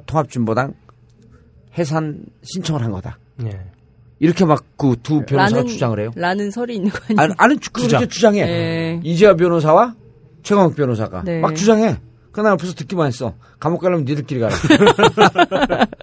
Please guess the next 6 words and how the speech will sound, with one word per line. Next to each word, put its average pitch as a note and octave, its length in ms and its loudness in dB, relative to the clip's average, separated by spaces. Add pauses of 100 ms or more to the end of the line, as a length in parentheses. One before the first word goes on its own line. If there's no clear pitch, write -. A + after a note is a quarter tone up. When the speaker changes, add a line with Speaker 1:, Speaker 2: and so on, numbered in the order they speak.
(2250)
Speaker 1:
그런데 G#3+ 640 6 (1400)
안민석 F3 420 0
의원이 E3+ 240 0
이런 C#3+ 240 0
얘기해서 A#2 440 -6 (180)
이제 A#3+ 200 -12